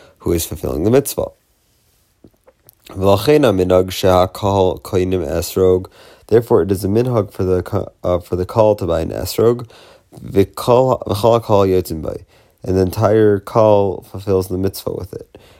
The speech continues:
Here too, it is best that an announcement be made that each person gives his share to, to the one fulfilling the mitzvah. Uh, v'chol mi sheyado maseges, and whoever can afford it,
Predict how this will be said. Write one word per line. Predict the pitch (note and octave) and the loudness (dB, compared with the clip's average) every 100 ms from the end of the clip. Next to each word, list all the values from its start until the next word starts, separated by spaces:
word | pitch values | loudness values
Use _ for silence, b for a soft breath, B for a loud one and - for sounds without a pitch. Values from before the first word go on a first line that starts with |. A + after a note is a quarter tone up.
| b | b
Here | - B2+ C#3+ | -4 2 2
too, | - C#3 | 2 0
it | G#2+ | 0
is | F#2 | 2
best | G#2 G#2+ - - _ _ _ | 2 0 -4 -20 _ _ _
that | G#2 F#2 | -2 0
an | |
announcement | G2 F#2+ G#2 G#2 G2 F2 | 0 0 0 0 -4 -4
be | D#2+ | -4
made | E2+ G#2 G#2+ | 0 0 0
that | - F2 | 0 -2
each | G2+ - - | -4 -8 -4
person | G#2+ G2 F#2+ F#2 | -2 -2 -2 -4
gives | F#2 F#2 F#2 G2+ | -2 -2 -2 -10
his | G2+ F2 | -8 -6
share | - F2+ F2+ | -2 0 0
to, | F2+ - E2 D#2+ G2 b b b | -2 -6 -4 -6 -10 b b b
to | - | -6
the | F#2+ | -2
one | F#2 E2+ | 0 -2
fulfilling | - D#2+ D#2+ F2+ | -8 -6 -2 0
the | |
mitzvah. | A2+ A2+ - - - b b b b | 2 0 -2 -10 -12 b b b b
Uh, | - F#2+ | 2 4
v'chol | F2+ G2+ A#2 D#3 D#3 D3 | 4 0 2 4 6 4
mi | G#2+ | 0
sheyado | F#2+ F#2+ F#2+ F#2+ | 0 2 2 4
maseges, | F#2 F2+ G#2 B2 A2+ F#2+ F#2+ - | 0 0 0 0 2 2 2 -2
and | F#2+ | -4
whoever | G2 A2+ B2+ | 0 0 -2
can | A#2 F#2+ | -4 -6
afford | F2+ - A#2+ | -4 -2 2
it, | A2 F#2 - | 2 0 -4